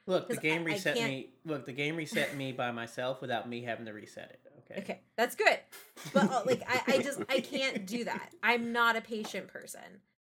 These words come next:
Speaker 2: And it, I say that not because I'm mad, but, like, I'm just sad. Like, I wanted to get into Pokemon. I really did. And, like,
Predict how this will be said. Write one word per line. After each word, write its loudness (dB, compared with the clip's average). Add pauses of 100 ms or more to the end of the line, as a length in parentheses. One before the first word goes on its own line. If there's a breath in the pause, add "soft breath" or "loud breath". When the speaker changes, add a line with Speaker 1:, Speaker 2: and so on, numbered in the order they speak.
(260)
Speaker 2:
And 2 (100)
it, -8 (1400)
I 2
say 0
that 6
not 2
because -4
I'm -2
mad, 4
but, -4
like, -8
I'm -2
just -4
sad. 2 (480)
Like, -10
I 4 (360)
wanted 0
to -4
get 0
into -2
Pokemon. -8
I -2 (180)
really -2
did. 0 (420)
And, 2
like, -2